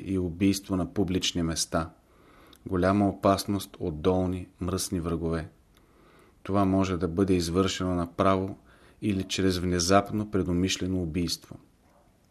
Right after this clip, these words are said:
Петдесет и пети аркан. Един меч. Емблема на борчески ум. Число едно, буква А. В хороскопа този аркан предсказва големи борби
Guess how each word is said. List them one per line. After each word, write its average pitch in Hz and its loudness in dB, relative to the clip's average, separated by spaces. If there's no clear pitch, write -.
Петдесет 101 4
и - 2
пети 107 2
аркан. 82 -2
Един 98 4
меч. - 0
Емблема 98 2
на 95 2
борчески 95 0
ум. 90 2
Число 98 0
едно, 95 2
буква 92 -2
А. 85 -2
В - -20
хороскопа 104 0
този 104 4
аркан 98 0
предсказва 95 0
големи 98 4
борби 90 0